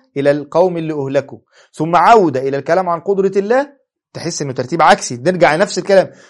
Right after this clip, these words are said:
ثم إقرار الحقيقة التي أنكروها بطريقة في قمة التقرير، يعني في آخر حاجة، "ذلك حشر علينا يسير". يعني طريقة القرآن فعلًا لما قعدت تتأمل تقرأ السورة على بعضها،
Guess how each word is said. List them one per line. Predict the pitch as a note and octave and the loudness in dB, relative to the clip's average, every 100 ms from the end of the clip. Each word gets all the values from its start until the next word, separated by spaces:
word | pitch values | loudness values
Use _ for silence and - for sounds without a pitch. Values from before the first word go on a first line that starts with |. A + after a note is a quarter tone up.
| _ | _
ثم | - D#4 E4+ E4 E4 D4 - _ _ G#3 | 6 6 6 6 6 6 2 _ _ -4
إقرار | G3+ - F#3+ A3 C4 B3 F#3+ D3 C#3 D#3 | -4 -4 -2 4 6 8 8 6 0 -4
الحقيقة | D#3 - F3+ F3+ B3 G#3 - C#3 | -4 -4 -8 -6 -4 -4 -4 -6
التي | C3+ C#3+ C#3+ E3 | -4 -6 -4 -6
أنكروها | D#3+ D#3 F#3 C4 C4 C#4 C4+ _ - | -6 -2 -2 -2 -2 -4 -6 _ -4
بطريقة | E3 A3+ G3 C#4+ D4 C#4 C4+ - _ | -2 2 2 0 2 2 2 -2 _
في | A3+ A#3+ _ - | -6 -6 _ 0
قمة | E4+ E4+ D#4+ D#4 - _ - | 2 4 2 2 -2 _ -16
التقرير، | - F#3 F#3+ E3+ E3 C3+ G#2 - _ - | -4 -2 -2 0 0 -2 -6 -14 _ -6
يعني | D3 D3+ D3+ - _ | -2 -2 -4 -14 _
في | - | 0
آخر | D4+ D#4 B3 B3 | 6 6 6 4
حاجة، | A3+ D4 D#4+ D#4 D4+ _ _ _ _ _ _ | 2 2 2 0 -2 _ _ _ _ _ _
"ذلك | C#3 D#3+ C3+ C3+ | -8 -6 -8 -12
حشر | D3 C#3+ A#2+ G#2+ | -18 -16 -18 -18
علينا | G#2 G#2 F#2+ E2+ | -16 -18 -18 -20
يسير". | D2 _ _ _ _ _ _ _ _ _ _ _ _ | _ _ _ _ _ _ _ _ _ _ _ _ _
يعني | C3+ A2 A2+ - _ - | -6 -6 -10 -20 _ -2
طريقة | D3+ C4+ B3+ - | 0 0 -2 -2
القرآن | E3 - C#3+ D3+ G#3+ | -2 -2 -2 0 0
فعلًا | D#3+ F#3 G3+ | -2 -2 -2
لما | D#3+ B2 | -4 -4
قعدت | C3+ - | -4 -6
تتأمل | B2+ C3 E3+ D3 G#2+ | -8 -6 -6 -6 -8
تقرأ | D#3 D#3+ | -4 -4
السورة | B2+ E3+ E3 | -4 -4 -2
على | C3+ | -2
بعضها، | C3 F#3+ | -4 -10